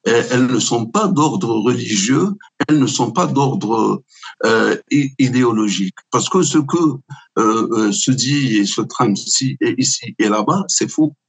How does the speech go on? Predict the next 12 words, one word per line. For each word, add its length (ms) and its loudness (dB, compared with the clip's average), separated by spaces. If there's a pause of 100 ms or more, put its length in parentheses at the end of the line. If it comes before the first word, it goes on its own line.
(140)
Ça 140 0
n'a 80 2
rien 180 2
à 40 2
voir. 400 -2 (360)
C'est 420 0 (200)
l'ordre 420 2
mondial 460 0
qui 240 0
est 100 0
comme 220 2
ça. 320 -2